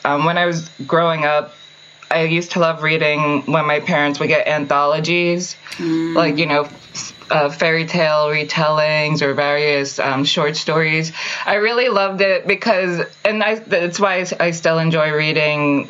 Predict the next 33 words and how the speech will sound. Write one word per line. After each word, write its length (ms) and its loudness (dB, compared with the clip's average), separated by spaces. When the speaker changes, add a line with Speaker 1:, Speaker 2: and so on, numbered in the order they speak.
Speaker 1:
novellas 640 2
and 200 2
short 280 2
stories. 420 0
Now, 200 2
I 120 0
know 140 2
some 180 -2
people 280 2
really 260 2
don't 340 0
like 240 0
it 160 0
because 260 0
they 120 0
feel, 320 0
feel 400 -2
like 180 0
it's 160 -4
not 220 0
a 40 -2
complete 480 -2
story. 640 0
But 220 0
for 160 2
me, 380 2
when 380 2
it's 240 -4
done 360 0
well, 720 2
from, 320 0
it's 180 0
like, 480 0